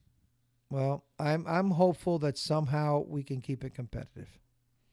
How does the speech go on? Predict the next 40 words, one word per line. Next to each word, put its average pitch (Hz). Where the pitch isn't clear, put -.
I 160
don't 202
know 196
how, 196
but 139
it's 131
not 202
gonna 202
work 190
if 156
we 147
keep 156
throwing 170
the 143
same 175
freaking 170
stupid 160
passes 156
on 147
every 160
single 151
play, 156
and, 143
and 147
it's 127
not 156
gonna 139
work. 131
We 151
need 170
to, 156
we 151
need 165
to 170
change 151
it 143
up 127
against 120
these 117
guys. 120